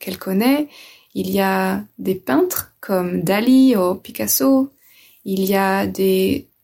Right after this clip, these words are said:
créateurs de théâtre comme Cocteau. Elle est aussi amie avec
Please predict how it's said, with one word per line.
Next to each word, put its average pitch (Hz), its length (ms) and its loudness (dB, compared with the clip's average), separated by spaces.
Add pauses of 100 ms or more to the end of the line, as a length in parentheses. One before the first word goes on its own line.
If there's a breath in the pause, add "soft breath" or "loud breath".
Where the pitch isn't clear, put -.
(140)
créateurs 208 840 -4
de 190 160 -4
théâtre 233 600 -2 (320)
comme 190 360 -6
Cocteau. 277 600 0 (500 soft breath)
Elle 220 180 -2
est 214 80 2
aussi 214 340 0
amie 220 300 4
avec 208 360 -2